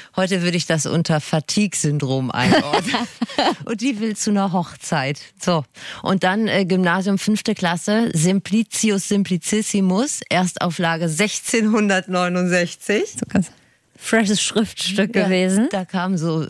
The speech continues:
Speaker 1: ganz selbstverständlich Wörter wie Brandschatzen drin vor.
Speaker 2: Was ist das?
Speaker 1: Das ist, ich, ja, man, man brennt was nieder und dann ist es für einen selber so. Ich weiß es auch nicht.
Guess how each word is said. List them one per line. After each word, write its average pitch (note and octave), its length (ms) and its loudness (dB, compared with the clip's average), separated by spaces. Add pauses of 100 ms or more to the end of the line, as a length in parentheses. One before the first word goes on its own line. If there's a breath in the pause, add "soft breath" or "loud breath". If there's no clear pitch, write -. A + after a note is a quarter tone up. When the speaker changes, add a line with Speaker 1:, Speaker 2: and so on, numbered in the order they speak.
(140)
Speaker 1:
ganz F#3 180 2
selbstverständlich E3 760 0
Wörter D#3+ 320 2
wie D#3 100 2
Brandschatzen D3+ 920 0
drin C#3 280 2
vor. C#3+ 380 2
Speaker 2:
Was D3 120 2
ist - 220 -4
das? A3+ 80 -2 (640)
Speaker 1:
Das F#3 240 2
ist, F#3+ 260 0
ich, E3+ 260 2 (140)
ja, F3 220 2
man, D#3 420 0 (180)
man E3+ 180 2
brennt E3 380 0
was F3 240 -2
nieder G#3 460 2
und F#3 120 0
dann G3+ 240 2
ist G3 160 0
es G#3 160 0
für - 240 0
einen F3+ 280 2
selber D#3 580 0 (120)
so. B2 320 -2 (420 loud breath)
Ich G3+ 160 2
weiß G#3 280 2
es F3+ 120 -2
auch F3+ 280 0
nicht. D#3+ 240 0